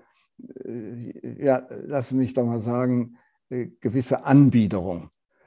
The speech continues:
äh, an, äh, die Zeit, diesen Weg zu gehen. Es gibt da ein, äh, Buch, Kirche, äh, von, von Apel, äh, dem ehemaligen Verteidigungsminister, der genau in dieser Situation, wo es auch darum ging, ich glaub,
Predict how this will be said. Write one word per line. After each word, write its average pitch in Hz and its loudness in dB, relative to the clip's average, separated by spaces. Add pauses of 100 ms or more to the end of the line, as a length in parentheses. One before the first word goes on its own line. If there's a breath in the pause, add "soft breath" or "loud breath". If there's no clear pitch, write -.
(160)
äh, 107 -2
an, 117 4 (240 loud breath)
äh, 110 -2 (300)
die 98 -2
Zeit, 120 2 (480)
diesen 110 6
Weg 104 2
zu 98 -2
gehen. 147 4
Es 127 0
gibt - -2
da 120 2
ein, 107 -2 (600 soft breath)
äh, 113 -2
Buch, 117 6 (720)
Kirche, 127 4 (540)
äh, 110 -4
von, 107 4
von 101 0
Apel, 127 4 (280)
äh, 110 -4
dem 107 -2
ehemaligen 104 2
Verteidigungsminister, 120 2
der 104 -4
genau 110 -2
in 107 0
dieser 127 0
Situation, 101 0
wo 107 -2
es 101 -12
auch 123 -4
darum 104 -2
ging, 113 0
ich 117 -8
glaub, 123 0